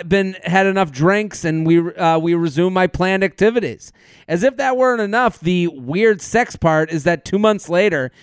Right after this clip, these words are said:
while sexting, he told me that I'd, the way I'd handled the situation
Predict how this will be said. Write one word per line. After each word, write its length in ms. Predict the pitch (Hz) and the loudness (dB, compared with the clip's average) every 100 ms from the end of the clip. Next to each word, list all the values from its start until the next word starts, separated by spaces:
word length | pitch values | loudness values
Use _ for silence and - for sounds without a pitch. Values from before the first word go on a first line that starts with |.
| - - | -14 0
while 160 | 156 165 | 0 0
sexting, 720 | - 202 240 - 151 143 143 | -2 -2 -2 -4 -4 -2 -2
he 140 | 160 | -2
told 240 | - 175 | 0 -2
me 80 | 175 | 0
that 100 | 175 | 0
I'd, 300 | 175 175 170 - 180 165 | 2 0 -2 -6 -6 0
the 80 | 165 | 2
way 220 | 185 202 | 2 2
I'd 200 | 185 165 | 0 -2
handled 360 | 147 185 190 | -2 0 0
the 80 | 170 | 0
situation 840 | - - 165 165 208 208 147 135 | -2 -2 0 0 0 -2 -4 -6